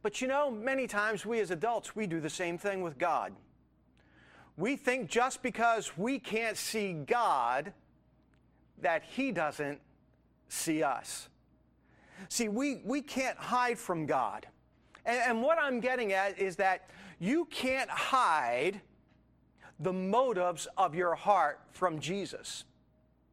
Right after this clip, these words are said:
Though we might be able to cover up our motives, many times by the way that we look or even by the way that we act or some of the things that we say, you can't hide your motives from God.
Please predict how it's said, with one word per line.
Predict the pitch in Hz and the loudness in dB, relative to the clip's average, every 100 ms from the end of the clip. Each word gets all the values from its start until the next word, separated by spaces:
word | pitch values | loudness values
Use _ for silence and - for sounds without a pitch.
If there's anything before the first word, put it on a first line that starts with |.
| _ _ - - - | _ _ -20 -18 -2
Though | 170 208 | 4 4
we | 202 208 226 | 4 0 2
might | 214 185 | 2 2
be | 214 | 2
able | 208 | 2
to | 190 | 0
cover | - 196 220 190 190 | 0 2 4 2 2
up | 214 220 - | 2 0 0
our | 180 175 | 2 2
motives, | 160 160 160 190 233 - - - _ | 2 0 0 -2 -2 -6 -8 -20 _
many | 165 185 180 | -4 -2 -2
times | 170 170 165 202 208 | 0 2 4 0 0
by | - 165 160 | 2 4 4
the | 156 | 2
way | 180 196 | 0 0
that | 196 | 0
we | 185 190 | 0 0
look | 214 262 226 | 2 0 0
or | 214 | -2
even | 302 277 | 0 0
by | 262 262 | 2 2
the | 240 | 2
way | 254 | 0
that | 233 | 0
we | 190 | 2
act | 202 254 294 202 | 4 2 0 -2
or | 190 - - - | -2 -4 -18 -6
some | - 302 | -2 0
of | 233 | 0
the | |
things | - 277 269 | 0 -2 -2
that | 208 | -2
we | 196 220 | -2 -2
say, | - - 262 160 113 90 117 135 _ _ _ _ _ _ _ _ _ _ _ _ _ _ - | -2 -2 0 0 -2 -8 -16 -20 _ _ _ _ _ _ _ _ _ _ _ _ _ _ -8
you | 143 202 | -6 -4
can't | - 214 190 | -4 -4 -4
hide | - - 233 160 147 139 | -4 2 4 2 0 -2
your | 165 | -2
motives | 170 202 151 143 | 0 0 0 -4
from | - 156 139 | -4 -6 -2
God. | 156 139 117 | 0 0 0